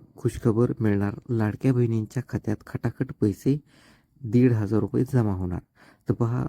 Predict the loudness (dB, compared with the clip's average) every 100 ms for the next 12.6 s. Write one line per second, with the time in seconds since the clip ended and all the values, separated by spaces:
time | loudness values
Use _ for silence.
0 | -4 -4 2 2 2 0 2 2 2 0
1 | -2 -4 -2 -6 -2 0 0 2 0 0
2 | -2 -4 -4 0 2 2 0 -2 -8 -18
3 | -20 _ 0 4 4 2 -2 -2 -4 -2
4 | -4 -4 _ -20 _ -12 -8 -8 -10 -20
5 | _ -4 0 0 0 0 -2 0 0 0
6 | 0 0 0 0 -4 -12 _ _ _ _
7 | 2 4 6 4 4 0 -2 -4 _ -2
8 | -2 2 -2 0 0 -2 2 2 2 -12
9 | _ _ _ -6 6 6 6 -2 -8 _
10 | _ _ _ -2 -2 2 2 2 -2 -6
11 | -2 -2 -2 -8 -6 -2 -2 0 0 0
12 | 0 0 2 0 -4